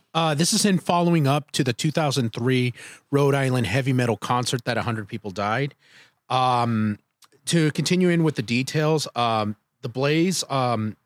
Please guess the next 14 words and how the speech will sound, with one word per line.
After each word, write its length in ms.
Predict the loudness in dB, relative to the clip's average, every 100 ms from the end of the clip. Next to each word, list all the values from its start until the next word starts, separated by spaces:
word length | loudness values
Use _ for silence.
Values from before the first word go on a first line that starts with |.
| _
that 160 | -6 -2
was, 260 | 0 -2 -6
uh, 60 | -12 _ _ -8
taking 280 | -4 -2 -4
place 420 | -2 -4 -4 -8 -16 -20 -16 -4
was 220 | -2 -2
in 180 | -2 0
a 140 | 0
small, 600 | -2 -2 0 0 2 0
low-ceiling 840 | 0 0 2 0 0 -2 0 0
building 420 | -2 -2 0 0 -2
within, 380 | -2 -2 -2 -2
uh, 140 | -2
minutes. 460 | -2 -2 -4 -8